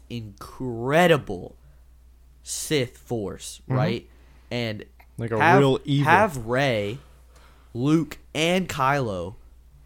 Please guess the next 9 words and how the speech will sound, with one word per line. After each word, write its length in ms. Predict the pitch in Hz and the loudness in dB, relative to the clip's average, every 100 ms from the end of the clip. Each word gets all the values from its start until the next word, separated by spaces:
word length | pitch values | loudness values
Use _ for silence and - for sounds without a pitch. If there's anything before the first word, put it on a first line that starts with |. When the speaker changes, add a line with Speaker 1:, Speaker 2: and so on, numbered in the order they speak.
| - | -10
Speaker 1:
come 320 | - 147 120 - | -4 -4 -4 0
back 320 | 151 170 190 | 2 2 -2
together, 560 | - 120 117 104 80 76 - - - - - | -6 -2 -2 -4 -8 -12 -16 -20 -20 -18 -6
and 240 | 131 120 - - | -6 -6 -12 -12
Luke 600 | 123 123 120 147 190 - | -8 -6 0 2 2 0
and 160 | 127 107 | -8 -4
Kylo 500 | 123 139 143 113 120 | 0 0 0 -2 -2
have 220 | 120 110 | -4 -4
this, 260 | 113 - | -8 -10